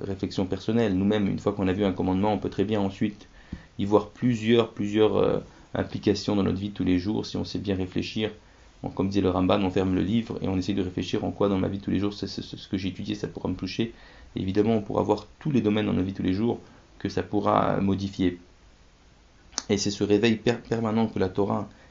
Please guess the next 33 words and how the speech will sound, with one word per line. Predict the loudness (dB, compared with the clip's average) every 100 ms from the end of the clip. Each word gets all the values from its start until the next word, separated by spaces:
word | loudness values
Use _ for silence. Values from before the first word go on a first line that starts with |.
| -6
elle | -4 0
permet | 0 2
de | 0
faire. | 2 2 4 2
Évidemment, | 0 0 0 -2
si | -2
on | -2
apprend | 0 0
des | 2
nouvelles | 4 4
halachot | 2 0 -2
chaque | -4 -6
fois, | 0 0 0 -10 -20 -8
on | 0
va | 2
les |
mettre | 2 0
en | -4
pratique. | -4 -4 -4
De | -4
plus | -4 -2
en | -2
plus, | -2 -6 -8 -20 -20 -20 -8
on | -2
va | 0
être | -2 -2
parfait | -4 0 0
dans, | 0
dans | 0 -2 -2
notre | -4 -2 0 2
pratique | 0 -6 -6 -2
des | 0
mitzvot. | 0 0 0 0